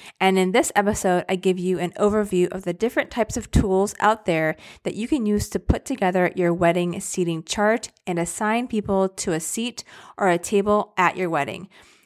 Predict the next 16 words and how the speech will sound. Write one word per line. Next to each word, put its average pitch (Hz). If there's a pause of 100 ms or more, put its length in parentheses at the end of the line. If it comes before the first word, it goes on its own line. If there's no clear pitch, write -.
From 180
spreadsheets 233
to -
paper 151
plates, 240
yes, 160
people 180
used 165
to 185
do 202
that, 202 (300)
to -
apps, - (340)
um, 180
in 180
technology, 202